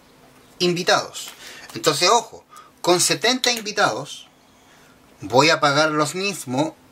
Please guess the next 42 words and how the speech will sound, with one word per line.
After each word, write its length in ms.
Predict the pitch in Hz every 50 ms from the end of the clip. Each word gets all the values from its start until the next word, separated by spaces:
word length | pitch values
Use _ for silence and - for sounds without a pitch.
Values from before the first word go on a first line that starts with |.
| _ -
en 180 | 131 117 107
cada 340 | - - 135 139 143 147 147
uno 300 | 143 143 147 151 160 160
de 60 | 165
los 180 | 170 180 - 196
eventos, 560 | 196 208 190 143 - - - - - - - - _
porque 220 | - - - - 147
ese 100 | 143 165
es 100 | - -
el 100 | 147 135
punto 340 | - - 151 151 - 151 135
de 80 | 120
equilibrio. 560 | - - - 104 - - - 110 101 92 90 - - - - - _ _ - - - - - - - - - - - - - -
Ese 80 | -
es 100 | 135 139
un 140 | 156 143 135
punto 260 | 139 143 139 139 143
de 60 | 131 123
equilibrio. 400 | - - 104 92 87 87 87 -
Entonces 320 | 101 - 180 165 - 165
la 80 | 160 143
pregunta 320 | 139 143 165 170 165 147
dice, 320 | 139 160 156 - 139 107 - - - - - - - - - - - - - - -
¿con 140 | 151 151 143
cuántos 400 | - 226 240 240 254 226 - 220
invitados 480 | 202 180 165 156 175 175 175 170 -
como 220 | - - 156 151 160
mínimo 460 | 214 254 247 190 143 131 156 - - - _ _ _ _ _ _ _ - - - _ _ _ -
debieron 480 | 110 123 127 120 147 185 202 202 190
asistir 400 | 180 165 - 147 139 - - 175
al 120 | 175 156 156
evento 420 | 156 165 190 185 170 - 180 147
para 220 | - 156 147 143
que 100 | 139 -
el 80 | 139 131
segundo 640 | - - - 156 151 151 190 254 277 262 254 254 233
centro, 560 | - - 190 139 123 117 - 175 190 202 262 -
este 220 | 156 139 - - 170
es 40 |
el 80 | 165 151
segundo 400 | - - 143 143 147 156 143 147
centro, 540 | 139 - - 107 98 98 - 156 - -